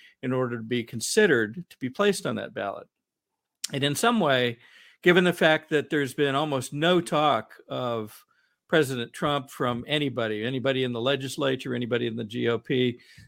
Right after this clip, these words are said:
they, they've talked about very few candidates. And I know there's, there's rules that say they can't, um, endorse anybody, but just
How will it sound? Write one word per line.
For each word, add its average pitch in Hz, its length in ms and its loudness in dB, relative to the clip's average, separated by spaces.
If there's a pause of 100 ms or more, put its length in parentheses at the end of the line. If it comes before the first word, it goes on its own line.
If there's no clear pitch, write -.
(140)
they, 120 280 -2
they've 120 280 -6
talked 143 280 2
about 127 200 2
very 139 220 4
few 185 260 0
candidates. 120 560 -2
And 185 100 -4
I 180 80 0
know 151 200 2
there's, 127 240 -4 (120)
there's 139 220 -6
rules 127 340 -2
that 117 160 -12
say 120 200 -2
they 117 100 -4
can't, 120 320 -4 (300)
um, 113 360 -8 (420)
endorse 151 440 8
anybody, 117 460 -4
but 113 180 -8
just - 220 -6